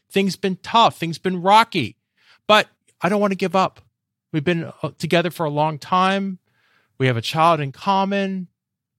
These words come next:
Maybe it's worth double downing and doing more work on ourselves and getting better so we have the stability, the trust, and all these memories. Maybe that's more important to you. If so,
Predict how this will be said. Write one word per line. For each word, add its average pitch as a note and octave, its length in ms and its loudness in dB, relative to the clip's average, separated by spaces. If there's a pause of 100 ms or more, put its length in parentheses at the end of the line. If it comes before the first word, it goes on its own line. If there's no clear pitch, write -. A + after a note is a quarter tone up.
(160)
Maybe F3+ 360 -2
it's G#3+ 160 -6
worth F#3+ 400 -4
double E3+ 300 -2
downing D#3+ 540 -2 (460)
and B2+ 100 -6
doing D#3+ 240 2
more D3+ 160 0
work E3 300 0
on F3 60 0
ourselves C3+ 640 -2
and C3+ 140 -10
getting C3 320 -2
better D#3 440 2
so C3+ 160 -6
we C3 140 -2
have C3 200 -2
the A#2+ 80 -16
stability, F3+ 800 0 (260)
the C#3 80 -8
trust, - 580 2 (200)
and B2+ 140 -6
all E3+ 320 4
these D#3+ 220 -6
memories. C#3 680 0
Maybe F3 240 0
that's G3 260 0
more D3+ 160 -2
important A2 420 -8
to G2+ 120 -12
you. - 160 -16 (580)
If G3 160 0
so, C#3 680 0